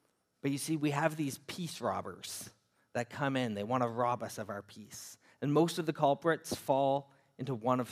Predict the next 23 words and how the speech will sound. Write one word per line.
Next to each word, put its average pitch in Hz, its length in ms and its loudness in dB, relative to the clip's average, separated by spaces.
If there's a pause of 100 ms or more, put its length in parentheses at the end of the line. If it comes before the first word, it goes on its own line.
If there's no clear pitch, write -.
(120)
three 123 240 -4
categories. - 960 -10 (960)
Uncontrollable 147 840 2
circumstances, 131 1120 -8 (280)
which - 240 -12
would 123 140 -4
be 113 260 -4
illness, 135 760 -2 (140)
death, 131 480 -2 (180)
layoffs. 131 880 -2 (1800)
Unchangeable 151 840 0
people, 147 600 -4 (440)
people 147 300 4
who 147 160 2
refuse 147 540 0
to - 120 -12
cooperate 131 580 0
with 120 140 -12
your 120 100 -8
plan 120 340 -2
to 117 80 -10
change 113 440 -6
them. 131 260 -6